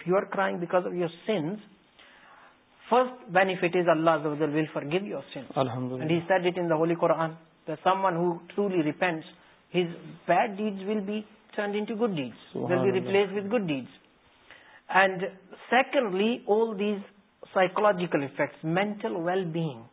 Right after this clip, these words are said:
Speaker 1: that you will get purely because of crying, because of shedding tears, you will, you know, Alhamdulillah, those Islamic brothers, many Islamic brothers or Islamic sisters, they go to weekly ijtimas of Dawat Islami, and their reason is because they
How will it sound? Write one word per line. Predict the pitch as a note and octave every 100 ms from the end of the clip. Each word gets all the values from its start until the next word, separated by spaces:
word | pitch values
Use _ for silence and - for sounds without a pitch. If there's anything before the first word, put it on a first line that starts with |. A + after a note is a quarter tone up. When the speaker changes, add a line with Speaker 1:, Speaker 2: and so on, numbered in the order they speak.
| -
Speaker 1:
that | D3+ E3
you | F3+
will | D#3 D3
get | C#3+ D3+ - - _
purely | - G#3 G#3 G#3
because | E3 D#3+ F#3+ F#3
of | F3 -
crying, | E3+ F3 F#3 D#3+
because | D#3+ F3+ E3+
of | E3
shedding | - E3 E3+ E3
tears, | F#3+ F3+ F#3 - - - _
you | E3 G#3
will, | B3+ A3 G#3+ E3 -
you | - G#3+
know, | A#3 F3+
Alhamdulillah, | F#3 A3 A#3 A3 G3+
those | E3 A3 A3 G3+
Islamic | G#3+ G3 E3+
brothers, | F3+ C#3+ B2+ - - _ - _ -
many | D#3 G3+ C4+ E4 D#4 A3
Islamic | A3+ G#3+ F#3+
brothers | F3 C#3+ D3+ - _ _ _ _ _ _ _ _ _
or | E3+ A3+
Islamic | G#3 F#3+ F3+ E3+
sisters, | E3 - D#3 D#3 D3
they | F#3+
go | F3+ G#3
to | A#3+
weekly | G#3+ G3+ G3 A3 G3
ijtimas | G3 F#3+ F3+
of | D#3+
Dawat | E3+ E3 E3
Islami, | D3+ - E3 C#3+ D3 - _ - -
and | E3+ F#3
their | A#3
reason | A3+ G3+ G3
is | F#3 E3
because | F3+ G3 F3 D3+
they | E3+ G3